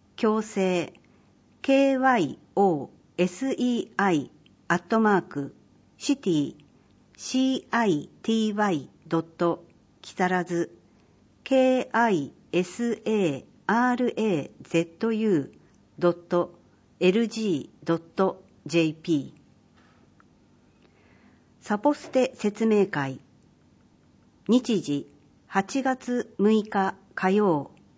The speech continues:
午後二時から四時。場所、駅前庁舎会議室一。対象、十五歳から四十九歳の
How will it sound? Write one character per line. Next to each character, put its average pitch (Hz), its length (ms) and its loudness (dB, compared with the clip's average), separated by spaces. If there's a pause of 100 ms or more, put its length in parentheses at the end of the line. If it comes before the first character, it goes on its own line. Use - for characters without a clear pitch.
(140)
午 262 140 4
後 202 320 2
二 233 160 2
時 220 160 -2
か 151 140 -4
ら 135 280 -8
四 190 160 2
時。 143 220 -8 (760)
場 175 140 4
所、 214 360 -2 (800)
駅 180 280 0
前 277 280 2
庁 262 260 -4
舎 143 320 -6 (260)
会 233 260 2
議 233 160 -2
室 - 420 -10 (200)
一。 - 400 0 (1000)
対 226 240 2
象、 220 440 -2 (300)
十 240 300 0
五 277 120 0
歳 202 300 -2
か 143 140 -4
ら 135 200 -6
四 254 280 4
十 160 260 0
九 226 320 -4
歳 143 300 -4
の 131 260 -8